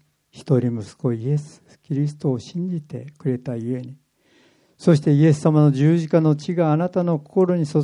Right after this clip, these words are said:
がれ、あなたに新しい命が与えられていることを本当に嬉しく思うよと、神様は皆様に、私に語りかけておられるのです。最後に、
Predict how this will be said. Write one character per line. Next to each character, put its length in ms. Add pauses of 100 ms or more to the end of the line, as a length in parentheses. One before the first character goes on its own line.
(120)
が 140
れ、 140
あ 100
な 160
た 140
に 140
新 360
し 220
い 40
命 320
が 360
与 260
え 80
ら 140
れ 120
て 140
い 60
る 100
こ 120
と 160
を 200 (540)
本 260
当 240
に 100
嬉 320
し 80
く 140
思 280
う 80
よ 240
と、 360 (460)
神 260
様 260
は 260
皆 280
様 300
に、 140 (160)
私 460
に 160
語 320
り 120
か 180
け 160
て 260
お 140
ら 140
れ 120
る 80
の 140
で 160
す。 220 (1000)
最 280
後 100
に、 240